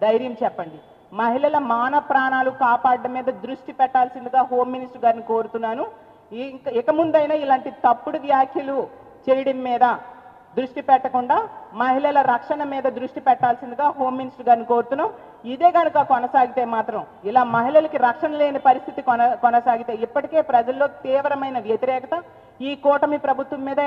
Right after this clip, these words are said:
ఏర్పడింది. ఎందుకంటే జగన్మోహన్ రెడ్డి గారు రామరాజ్యం లాంటి పాలన ఇస్తే, వీళ్ళు రాక్షస రాజ్యం లాంటి పాలన అందిస్తూ ఉండే పరిస్థితి. ఈరోజు కూటమికి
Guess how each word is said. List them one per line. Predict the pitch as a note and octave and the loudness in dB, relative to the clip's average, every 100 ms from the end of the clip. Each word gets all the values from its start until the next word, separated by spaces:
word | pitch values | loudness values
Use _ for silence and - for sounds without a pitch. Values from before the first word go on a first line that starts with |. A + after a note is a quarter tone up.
| C#4 | 2
ఏర్పడింది. | C#4+ D#4 D4+ A3+ E3+ - - - - A3+ | 4 2 0 -6 -8 -14 -20 -20 -8 -6
ఎందుకంటే | C#4+ E4 - D#4 G#4 - - - - - - | -2 -2 2 4 4 0 -16 -20 -20 -20 0
జగన్మోహన్ | A3+ C4 D#4 F4+ D4+ C#4+ | 2 2 2 0 0 -4
రెడ్డి | C4+ C#4 | 0 2
గారు | C4+ E4 G#4+ - | 2 0 -2 0
రామరాజ్యం | A#3 C#4+ D#4 D4+ - C#4+ C4+ | 0 2 4 4 2 -2 0
లాంటి | B3+ C4 - | 0 -2 -2
పాలన | A#3 C4 C#4 C#4 | 2 2 -2 -8
ఇస్తే, | - D#4 G#4+ - - - | -2 -2 -2 -8 -20 -12
వీళ్ళు | B3 C#4+ C#4+ B3+ | -8 -4 0 2
రాక్షస | C4+ D4 D#4+ D#4+ C#4 | 2 2 2 4 4
రాజ్యం | C4 A3+ C4 | 2 0 -2
లాంటి | B3 A#3 B3+ A#3+ | -2 -2 -2 0
పాలన | A#3+ C#4 C#4 C4 A3+ | 0 0 -4 -4 -6
అందిస్తూ | A#3+ A#3+ - A#3+ | -6 -10 -12 -10
ఉండే | A#3 A3 A3 | -8 -4 -2
పరిస్థితి. | A3 C4 A#3+ F3 - - - _ _ _ _ _ _ _ _ _ _ _ | -2 -4 -10 -10 -14 -20 -20 _ _ _ _ _ _ _ _ _ _ _
ఈరోజు | A3+ C4 D4 D#4+ E4+ F4+ - - | -6 4 4 4 -2 -6 -6 2
కూటమికి | C#4+ D4+ E4+ D#4+ | 4 6 2 0